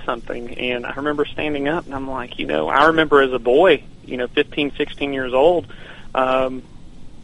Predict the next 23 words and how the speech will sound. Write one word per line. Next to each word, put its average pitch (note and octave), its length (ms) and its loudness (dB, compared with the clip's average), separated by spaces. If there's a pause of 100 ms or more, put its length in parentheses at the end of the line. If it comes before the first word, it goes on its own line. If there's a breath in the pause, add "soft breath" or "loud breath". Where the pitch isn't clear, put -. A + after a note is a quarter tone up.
(180)
I, - 100 -2 (160)
I - 160 2
was, F#3 220 4 (520)
I F3+ 260 -2
enjoyed C#3+ 680 4 (400)
the C3+ 100 0
lowriders. C3 800 4
I D3 120 -2
had D#3 200 2
a A#2+ 80 2
truck - 340 6
with B2 100 -4
airbags C#3+ 560 4
on E3 120 4
it. A3 100 -4 (760 loud breath)
Um, C3+ 460 -2
I C#3+ 140 2
remember F3 300 4
going F3 200 6
to D3+ 80 -2
car D#3 300 10
shows B2+ 520 2 (200)
and B2+ 580 -4